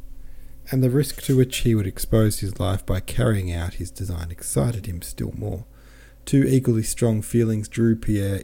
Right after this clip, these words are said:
irresistibly to his purpose. The first was a feeling of the necessity of sacrifice and suffering in view of the common calamity, the same feeling that had caused him to go to Mozhaisk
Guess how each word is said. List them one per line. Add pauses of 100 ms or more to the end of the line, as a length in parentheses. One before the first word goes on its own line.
irresistibly
to
his
purpose. (680)
The
first
was
a
feeling
of
the
necessity (280)
of
sacrifice
and
suffering
in
view
of
the
common
calamity, (960)
the
same
feeling
that
had
caused
him
to
go (300)
to
Mozhaisk